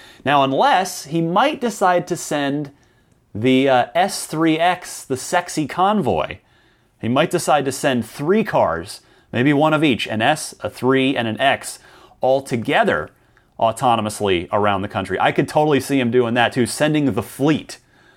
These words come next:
Like, "Here you go. I'm gonna send my whole fleet. They're gonna go across the country by themselves." Um, now, humor me with another, what I hope is a crazy thought on this topic.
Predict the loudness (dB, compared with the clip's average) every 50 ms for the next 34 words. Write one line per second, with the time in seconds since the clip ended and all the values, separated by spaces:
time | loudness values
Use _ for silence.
0 | _ -2 -2 0 0 2 0 2 2 2 0 0 0 -2 -10 -20 -20 -16 -4 0
1 | 0 2 2 0 0 0 0 2 2 0 0 0 0 0 0 0 -2 -2 -2 0
2 | 0 0 0 -2 -4 -12 _ _ _ _ -4 -2 0 2 2 2 2 0 0 2
3 | 2 2 2 2 0 0 -2 -2 -2 -6 -2 -2 -2 -2 0 0 0 0 0 -2
4 | -4 _ _ _ _ _ _ _ 0 2 2 2 0 -4 -6 -2 0 2 2 2
5 | 2 -2 -4 -12 -16 -18 _ _ _ _ _ _ _ -4 0 2 4 6 6 4
6 | 4 2 -2 -6 -12 -14 _ _ _ _ _ _ _ _ _ _ _ _ _ _
7 | -12 -2 2 2 2 2 2 -2 -14 _ -20 _ -20 -14 -6 -2 -2 0 0 0
8 | 0 0 0 0 0 0 -2 -2 -2 -2 -2 -2 0 0 0 0 0 -2 -4 _
9 | _ _ _ _ _ _ _ _ -6 -4 0 0 2 0 0 -4 -8 -4 -2 0
10 | 0 0 -2 -4 -4 -4 0 0 0 0 0 -4 -2 2 2 4 4 4 2 2
11 | 2 0 0 0 2 2 2 2 2 0 -2 -4 -6 -2 0 2 2 2 0 -4
12 | -10 -12 -14 -18